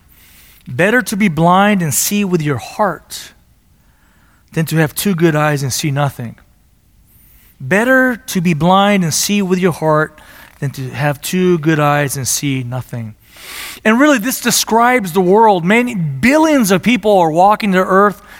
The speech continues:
thankfully, with good eyes. They, most people have two eyes that work and are able to see very clearly. But they're blind.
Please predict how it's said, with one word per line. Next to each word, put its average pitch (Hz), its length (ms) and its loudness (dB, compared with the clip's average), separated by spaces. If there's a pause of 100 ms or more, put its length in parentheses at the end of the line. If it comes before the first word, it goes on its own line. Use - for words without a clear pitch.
thankfully, 196 960 2 (360)
with 165 220 -2
good 208 200 4
eyes. 202 520 0
They, 180 160 -10 (340)
most 196 360 0
people 202 280 2
have 202 160 0
two 220 260 -2
eyes 202 440 2
that 185 160 0
work 190 320 2
and 175 80 -4
are 180 80 0
able 196 220 0
to 175 80 -4
see 196 240 -2
very 185 240 0
clearly. 202 600 0 (1120)
But 151 140 -6
they're 175 140 0
blind. 156 580 0